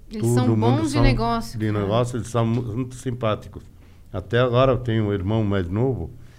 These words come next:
Speaker 2: as clientes, eh, mais antigas, leva pra ele bolo.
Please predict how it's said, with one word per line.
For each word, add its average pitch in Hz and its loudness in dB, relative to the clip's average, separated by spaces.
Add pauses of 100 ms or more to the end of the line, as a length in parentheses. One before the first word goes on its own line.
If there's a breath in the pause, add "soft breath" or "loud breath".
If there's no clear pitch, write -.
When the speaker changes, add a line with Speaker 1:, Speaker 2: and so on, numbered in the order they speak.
(280 soft breath)
Speaker 2:
as 92 -2
clientes, 98 0 (120)
eh, 82 -4 (100)
mais 87 -2
antigas, 120 -2 (640 loud breath)
leva 139 0
pra 120 0
ele 135 0
bolo. 107 -2